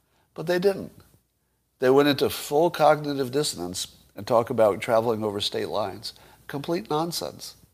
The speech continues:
They, they don't even try to give a reason for it. It's not traveling off, over state lines is illegal. It's not traveling across state lines is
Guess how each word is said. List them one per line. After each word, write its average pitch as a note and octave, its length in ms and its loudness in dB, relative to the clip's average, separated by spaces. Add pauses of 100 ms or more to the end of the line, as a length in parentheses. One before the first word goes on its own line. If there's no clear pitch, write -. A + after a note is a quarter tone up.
(760)
They, D3 120 10
they D3 200 8
don't F3+ 160 8
even E3 180 8
try D#3+ 260 8
to E3 120 4
give D3+ 140 4
a D3 60 2
reason C3+ 420 2
for D#2+ 260 -4
it. - 100 -8
It's G#2+ 180 -6
not C3 320 4 (520)
traveling C#3 420 6
off, B2 240 6 (160)
over A#2 240 2
state B2 240 2
lines G#2 380 4
is F#2+ 160 -4
illegal. A#2 760 2 (360)
It's G#2 220 -4
not G#2+ 220 4
traveling A2+ 420 4
across G#2+ 300 0
state A2+ 220 0
lines G#2 340 2
is F#2 160 -2